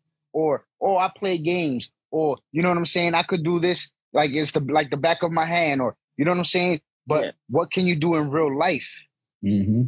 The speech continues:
Speaker 1: In real life situations, like the back of your hand, where you don't have to think about it, where you
Speaker 3: Well
Speaker 1: trust yourself to, enough to know, "I'll be good." I
Speaker 3: Is
Speaker 1: can
Speaker 3: that
Speaker 1: handle
Speaker 3: a
Speaker 1: it.
Speaker 3: lot of us are half human, half iPhone, you know, like,
Speaker 1: Oh, for
Speaker 3: uh,
Speaker 1: sure.
Speaker 3: so it's
Speaker 1: Don't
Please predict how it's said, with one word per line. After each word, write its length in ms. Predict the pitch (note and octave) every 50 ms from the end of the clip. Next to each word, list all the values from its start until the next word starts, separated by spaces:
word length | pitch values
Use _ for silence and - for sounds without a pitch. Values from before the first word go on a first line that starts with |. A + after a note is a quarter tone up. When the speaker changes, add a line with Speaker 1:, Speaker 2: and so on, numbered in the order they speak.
| B2+ A#2+ _ _ _ _ -
Speaker 1:
In 220 | - C#3 C3+ B2
real 240 | C3+ E3 F3 E3+ E3
life 260 | D#3+ E3 E3 - -
situations, 840 | - - - D#3 - - D#3 C#3+ D#3 E3+ E3+ - - C3+ A#2+ A#2 A2+
like 160 | C#3 B2+ A#2+
the 80 | - B2
back 320 | A#2 A#2 B2+ B2 B2 -
of 120 | A#2 G#2 G#2+
your 140 | A#2 A2+
hand, 280 | A#2 A#2+ A#2 G2+ F2+ - _ - - _ _ -
where 140 | A#2+ C3 C3+
you 100 | C#3+ E3
don't 140 | D#3+ D3+ C#3+
have 200 | D#3 D3+ - -
to 80 | - A2+
think 280 | - - E3 D#3+ D3+ C3
about 300 | A2 F2+ F#2+ F2 C2 G#1+
it, 140 | - - _ _ _ _ _
where 140 | - B2+ C3
you 120 | C#3+ E3+ E3 -
Speaker 3:
Well 80 | -
Speaker 1:
trust 200 | F#3 E3+ D#3+ -
yourself 360 | E3 D3+ - F3+ D#3+ D3+ - -
to, 220 | - D#3 D#3 - -
enough 260 | C#3 C#3 C#3 D3 D3+ - -
to 80 | - D3
know, 300 | D3+ D#3 D#3 D#3 D#3 _ _ _ _ _ -
"I'll 180 | - C#3+ D3 C#3+
be 200 | B2+ B2 A#2+ G#2+ F#2+
good." 360 | - C#3 D3+ D3 A#2 F#2+ D#2 - _ _ _ _ -
I 140 | A2 C#3 C#3+
Speaker 3:
Is 100 | D3 D3
Speaker 1:
can 80 | E3+
Speaker 3:
that 120 | F3+ E3+ D3 D3 D3+
Speaker 1:
handle 180 | D3 C3 A#2 C3
Speaker 3:
a 40 | C3
Speaker 1:
it. 20 |
Speaker 3:
lot 180 | C3+ C#3+ D3+ D#3+
of 160 | E3 C#3 C3+
us 160 | D3 C#3+ -
are 120 | - B2 A2+
half 320 | A2 B2+ C3+ C3 A#2+ -
human, 320 | - C3 B2+ B2+ B2 A#2+ A2+
half 340 | A2+ G2 B2+ B2 A#2+ A2+ - - -
iPhone, 500 | A#2 A#2+ A#2 - - F#2 F2+ F2 F#2+ - _ _ - -
you 80 | -
know, 140 | F#2+ G2+ G2+
like, 300 | G2+ G2+ G2 F#2+ F2+ F#2 G#2+ - - - - - - - - -
Speaker 1:
Oh, 180 | - D3 C#3+ A#2+ -
for 60 | -
Speaker 3:
uh, 180 | G2+ - - -
Speaker 1:
sure. 320 | - - - - E2 F2+ -
Speaker 3:
so 80 | - A2
it's 180 | B2+ B2+ A2+ -
Speaker 1:
Don't 280 | - B2+ A2+ A2+ A#2